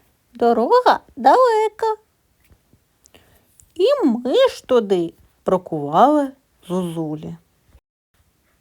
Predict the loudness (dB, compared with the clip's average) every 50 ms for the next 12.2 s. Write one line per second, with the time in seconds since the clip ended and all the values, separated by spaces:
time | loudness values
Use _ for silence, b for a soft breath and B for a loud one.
0 | b b b b b b b b b b b _ -4 -2 0 2 2 4 4 4
1 | 2 0 -2 _ _ _ _ _ _ _ _ _ _ _ _ _ _ _ _ _
2 | _ _ -6 -2 2 4 4 4 2 0 -2 0 2 2 2 2 2 2 2 2
3 | 2 0 0 0 -2 -2 -2 -6 _ _ _ _ 4 4 4 4 4 0 0 2
4 | 4 4 4 2 0 -2 -4 -6 -8 -6 -4 -2 0 0 0 -2 -4 -6 _ _
5 | _ _ _ _ _ _ -20 -20 -10 -4 -4 -2 -2 0 2 2 2 4 2 2
6 | 0 -2 -4 -8 -8 -8 -8 -8 -8 -8 -10 -10 -10 -10 -10 -12 -16 -16 -16 -16
7 | -18 _ _ _ _ _ _ _ _ _ _ _ _ _ 2 2 4 4 4 2
8 | 0 0 0 0 0 0 0 -4 -6 -6 -8 -10 -10 -8 -6 -4 -4 -4 -4 -6
9 | -8 -10 -12 -12 -12 -12 -12 -14 -16 _ _ _ _ _ _ _ _ _ _ _
10 | _ _ _ _ _ _ _ _ _ _ _ _ _ _ _ _ _ _ _ _
11 | _ _ _ _ _ _ -6 -2 0 2 2 2 2 0 0 0 0 2 4 6
12 | 6 6 4